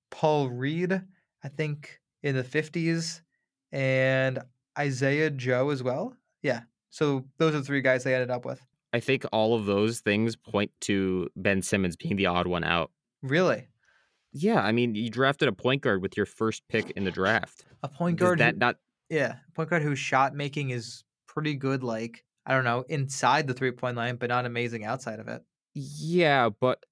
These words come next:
Speaker 2: I mean, he's, you know, he's a, he's a blue blooder, you know? I think, you know, he was coached well.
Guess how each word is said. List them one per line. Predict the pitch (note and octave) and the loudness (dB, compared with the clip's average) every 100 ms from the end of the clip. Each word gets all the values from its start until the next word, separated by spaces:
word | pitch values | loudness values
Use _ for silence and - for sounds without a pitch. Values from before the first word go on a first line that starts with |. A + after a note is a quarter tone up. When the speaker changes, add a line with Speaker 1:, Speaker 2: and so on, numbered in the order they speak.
| _ | _
Speaker 2:
I | - C3+ | -6 -2
mean, | C3+ B2+ B2 G2+ - _ | 0 0 0 -4 -8 _
he's, | B2+ C3+ B2+ - | -4 -4 -4 -4
you | G#2+ | 0
know, | A#2 | 2
he's | A2 G#2 | 2 2
a, | A#2+ - _ _ | 0 -4 _ _
he's | G#2 G#2+ | -2 0
a | |
blue | G#2 B2 C#3+ | 0 2 2
blooder, | A#2+ G#2+ G#2 G#2 B2 | 4 2 4 0 -2
you | G2 | -6
know? | G2+ G2+ G2+ _ _ _ - | -2 -2 -4 _ _ _ -12
I | G2+ | -4
think, | B2 A2+ - _ | -2 -2 -4 _
you | A2 | -2
know, | G#2 G2 | 0 0
he | G2+ - | 0 -2
was | A2 G2+ G#2 _ | 0 0 -4 _
coached | - A#2 A2+ A2+ | 0 0 0 -2
well. | A2 A2+ A2+ | 2 2 0